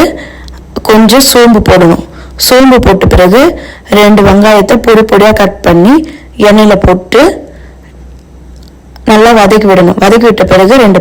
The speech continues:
பச்சை மிளகா, கொஞ்சம் கறிவேப்பிலை, அப்புறம் பாத்தீங்கன்னா வீட்டிலேயே அரைச்ச இஞ்சி பூண்டு பேஸ்ட் விழுது போட்டு நல்லா வதக்கி விட்டுட்டு,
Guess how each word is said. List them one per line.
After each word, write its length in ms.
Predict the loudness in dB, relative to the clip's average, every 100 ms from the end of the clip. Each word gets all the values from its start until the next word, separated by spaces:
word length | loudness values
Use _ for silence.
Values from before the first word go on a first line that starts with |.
| -2
பச்சை 240 | -2 0 0
மிளகா, 460 | 2 0 0 0 0 -4 -12 -20 -20 -20 -20 -20 -6 0
கொஞ்சம் 380 | 0 2 0 0
கறிவேப்பிலை, 600 | 0 2 0 0 0 0 -2 -6 -8
அப்புறம் 300 | -4 0 0 0
பாத்தீங்கன்னா 340 | 0 0 2 2
வீட்டிலேயே 360 | 0 0 2 2
அரைச்ச 300 | 0 0 -2 0 0 -2 -14 -20 -20 -4 0
இஞ்சி 200 | 0 0 0
பூண்டு 200 | 0 0
பேஸ்ட் 260 | -2 0 0
விழுது 220 | 0 0 0
போட்டு 280 | -2 0 0 -2 -4 -14 -20 -6 -2
நல்லா 320 | 2 2 2 2 0
வதக்கி 260 | 0 0 -2
விட்டுட்டு, 340 | -2 -2 -2